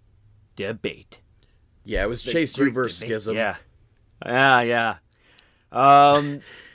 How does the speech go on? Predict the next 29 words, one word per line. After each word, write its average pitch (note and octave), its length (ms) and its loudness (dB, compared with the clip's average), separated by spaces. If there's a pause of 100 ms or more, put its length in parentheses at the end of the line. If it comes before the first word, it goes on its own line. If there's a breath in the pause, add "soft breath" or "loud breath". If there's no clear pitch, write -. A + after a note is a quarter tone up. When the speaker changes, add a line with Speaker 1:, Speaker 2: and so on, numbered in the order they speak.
(180 loud breath)
Speaker 1:
<laughs> - 500 -20
this D#3+ 520 -6
was D3+ 200 -6
just F3+ 220 -4
really, D3+ 680 0
I E3 120 0
don't A3+ 140 2
know, F3 180 2
it C3+ 240 -4
didn't F#3 260 -4
do F3 140 -8
too D3 300 -8
much A#2+ 280 -8
for D#3 180 -10
me. F3+ 360 -10 (220)
Speaker 2:
No. G#2 240 -12
Speaker 1:
Just C3 200 -8
set B2+ 140 -6
up A2+ 100 -8
their G2+ 160 -10
match. G2+ 400 -12
Speaker 2:
Yeah, B2 220 -2
Tyler E3 420 2
Bate C3 400 0
showed B2+ 320 2
up A#2+ 260 -2
on A#2 220 -6
behalf A2 600 -10
of G#2 520 -10